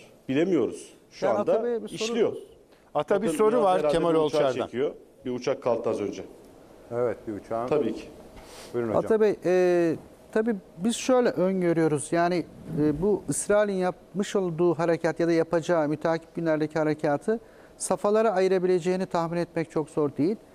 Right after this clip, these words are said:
Speaker 2: İşte safhalar arasında geçişler olacaktır. O biraz krize sebep olabilir. Safhalardan bir tanesi Litani hattı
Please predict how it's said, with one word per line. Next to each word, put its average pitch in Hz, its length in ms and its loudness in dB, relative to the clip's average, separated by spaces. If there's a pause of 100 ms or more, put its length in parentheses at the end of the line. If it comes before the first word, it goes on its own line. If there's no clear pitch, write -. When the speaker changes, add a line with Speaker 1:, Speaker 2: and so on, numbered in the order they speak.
(260)
Speaker 2:
İşte - 160 -6
safhalar 208 500 0
arasında 202 360 -2
geçişler 196 440 0
olacaktır. 147 520 0
O 208 240 2
biraz 196 340 0 (220)
krize 170 960 -2
sebep 160 340 0
olabilir. 160 460 -2 (440)
Safhalardan 214 680 0
bir 208 100 -2
tanesi 185 380 0
Litani 185 420 0 (100)
hattı 185 520 -2